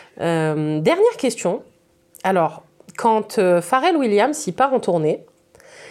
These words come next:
il demande à ce qu'on lui mette dans sa loge la photo encadrée d'un scientifique célèbre. Mais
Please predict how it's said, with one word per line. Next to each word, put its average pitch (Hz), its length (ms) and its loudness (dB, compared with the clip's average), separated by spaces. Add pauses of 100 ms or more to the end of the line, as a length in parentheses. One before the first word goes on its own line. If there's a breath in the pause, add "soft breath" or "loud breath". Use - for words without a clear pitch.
(180 loud breath)
il 190 140 -2
demande 247 340 2 (360)
à 208 60 -2
ce - 80 -6
qu'on 311 140 0
lui 277 120 4
mette 311 200 2
dans 233 140 0
sa 214 220 0
loge 277 420 2 (240)
la 208 180 2
photo 220 320 0
encadrée 214 680 0 (420 soft breath)
d'un 214 180 2
scientifique 311 560 -2
célèbre. 170 540 -2 (960 loud breath)
Mais 240 340 0